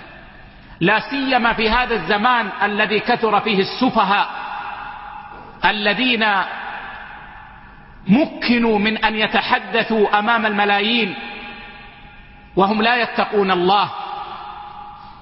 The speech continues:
يدعون إلى ترك سنة النبي صلى الله عليه وسلم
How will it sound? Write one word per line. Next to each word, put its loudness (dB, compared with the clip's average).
يدعون 2
إلى 2
ترك 0
سنة 2
النبي 0
صلى 2
الله 2
عليه 2
وسلم 0